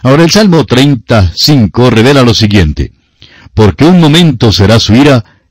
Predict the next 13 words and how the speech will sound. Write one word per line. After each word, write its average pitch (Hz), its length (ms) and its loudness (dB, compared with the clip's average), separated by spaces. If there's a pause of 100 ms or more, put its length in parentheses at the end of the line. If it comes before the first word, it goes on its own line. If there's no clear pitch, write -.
(100)
pero 95 240 0
su - 160 -2
favor 101 400 0
dura 110 380 0 (100)
toda 156 320 0
la 135 100 2
vida. 92 380 -2 (720)
Por 110 200 0
la 117 160 2
noche 147 400 0
durará 110 380 0
el 113 140 0
lloro, 127 360 2